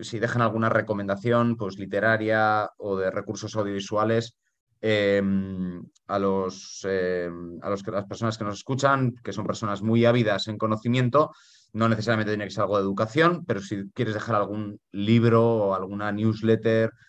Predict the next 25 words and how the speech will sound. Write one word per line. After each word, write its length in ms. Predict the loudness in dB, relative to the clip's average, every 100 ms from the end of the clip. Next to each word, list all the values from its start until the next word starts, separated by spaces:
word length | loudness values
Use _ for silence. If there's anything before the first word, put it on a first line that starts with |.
| _
algún 320 | -8 -4 -4 0
podcast 560 | 0 2 2 2 -2 _ _ _
que 100 | -6
creas 300 | 0 2 2
que 80 | -2
es 100 | 0
importante 800 | 0 2 2 2 0 2 0 0
es 200 | -2 -4
tener 340 | -2 2 2 2 -2 -6
en 280 | -6 -6 -12 _ _ -18 -16 -8
presente 540 | -6 -2 0 2 2 2
para, 420 | 2 2 2 0
eh, 280 | -2 -2 -2
mantener 400 | -2 0 2 2
un 100 | 2
poco 440 | -2 0 0 0
el 280 | -2 -6 -4
día 200 | 0 2
a 20 |
día 240 | 0 -2 -2
de 80 | -4
esta 300 | -6 -4 -2
era 320 | -2 -4 -4
tan 160 | -4 -2
tecnológica. 560 | -4 -6 -8 -12 -18